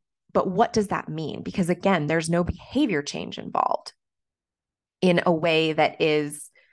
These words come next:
industry vetted with a certified health coach. So some considerations, faults,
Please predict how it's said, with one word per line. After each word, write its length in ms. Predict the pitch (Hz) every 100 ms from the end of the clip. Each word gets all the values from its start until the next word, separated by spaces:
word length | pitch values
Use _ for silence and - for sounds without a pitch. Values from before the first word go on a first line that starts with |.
| _ _ -
industry 560 | 202 202 196 - 180 160
vetted 500 | 151 135 - - - _ _ -
with 280 | 165 165 - _ _ -
a 60 |
certified 400 | 175 160 151 139
health 180 | 156 -
coach. 380 | - - - - _ _ _ _ _ _ _ _ _ _ _
So 120 | -
some 180 | 262 262
considerations, 840 | 254 240 294 277 233 - 214 208
faults, 640 | - 170 - - - -